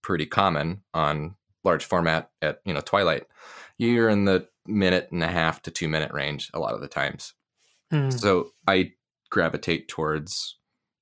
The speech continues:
Speaker 1: Provia, which also is, it has a similar color balance, but it's a little bluer and it's not quite as saturated. So it's a more neutral film. Um, and I use it for situations like long exposures where I have to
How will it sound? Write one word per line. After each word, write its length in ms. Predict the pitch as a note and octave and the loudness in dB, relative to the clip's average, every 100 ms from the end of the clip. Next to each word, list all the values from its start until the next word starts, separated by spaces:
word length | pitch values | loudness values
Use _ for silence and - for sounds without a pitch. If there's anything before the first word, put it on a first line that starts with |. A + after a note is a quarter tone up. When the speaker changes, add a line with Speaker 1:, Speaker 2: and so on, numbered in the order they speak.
| _ _ - | _ _ 0
Speaker 1:
Provia, 500 | D#3 G2 D2 C#2 - | 2 2 0 -4 -8
which 180 | - - | -10 -2
also 460 | E2 D#2 D#2+ D#2 - _ _ - | -2 0 -2 -2 -6 _ _ -4
is, 320 | E2 - - - | -2 -2 -4 -8
it 160 | - A2+ | -2 0
has 180 | A2 G#2 | 2 0
a 60 | |
similar 360 | E2+ G2 F#2 E2+ | 0 2 2 2
color 300 | - E2+ D#2+ | 0 0 2
balance, 440 | D2+ D2 D2+ D2 | 2 0 0 -2
but 160 | - D2+ | -4 -4
it's 100 | - | 0
a 40 | |
little 180 | E2 D#2+ | 0 0
bluer 440 | D2 D#2 E2 G#2 - - - - - | 0 2 4 2 -2 -18 -18 -20 -6
and 100 | C#2+ | -2
it's 140 | D#2 - | 0 0
not 160 | C#2+ | 0
quite 220 | - E2+ | 2 2
as 320 | D#2 D2 - - | 2 -2 -6 -6
saturated. 640 | - D2 - D#2+ E2+ G2+ - _ - - - - - _ - | -2 0 0 -2 -2 -4 -10 _ -20 -18 -16 -18 -20 _ -4
So 160 | - | 2
it's 80 | A2+ | 4
a 40 | A#2 | 4
more 160 | G#2 | 4
neutral 380 | F2 F#2 - F2 | 4 4 2 0
film. 440 | - E2+ E2+ F2+ F#2+ - - - F#2+ | 2 2 2 0 -4 -12 -18 -8 0
Um, 580 | F2+ E2+ E2 E2 F#2 - - | 2 4 2 -2 -6 -10 0
and 100 | G2 | 2
I 40 | |
use 300 | F#2+ F#2+ F2+ | 4 2 2
it 260 | - F#2+ - | 2 0 0
for 160 | - F2+ | -4 0
situations 720 | F#2 F#2+ F2 E2 E2+ F2 - | 0 0 0 0 -2 -4 -2
like 160 | D#2+ | 0
long 220 | F2 E2 D2+ | 2 2 0
exposures 680 | - - E2 E2 E2+ - | -4 0 2 2 0 -2
where 340 | F2+ E2+ D#2+ D#2 | 0 2 0 -2
I 120 | D#2+ | -4
have 360 | E2+ D#2+ E2 - | -2 -2 -2 -6
to 420 | - D#2+ D#2 F2 | -4 -2 -2 -8